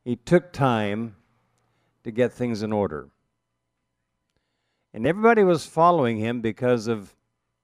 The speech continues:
the stuff he could do. He could do the stuff.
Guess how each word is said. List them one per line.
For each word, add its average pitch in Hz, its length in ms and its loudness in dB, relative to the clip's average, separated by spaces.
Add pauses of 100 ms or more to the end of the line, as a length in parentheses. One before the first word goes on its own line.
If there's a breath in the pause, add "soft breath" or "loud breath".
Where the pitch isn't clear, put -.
(800)
the 117 80 -8
stuff - 680 -2 (200)
he 101 140 -8
could 92 180 -6
do. 90 300 -2 (540)
He 143 140 -2
could 101 240 -2
do 131 160 6
the 104 120 4
stuff. - 640 -6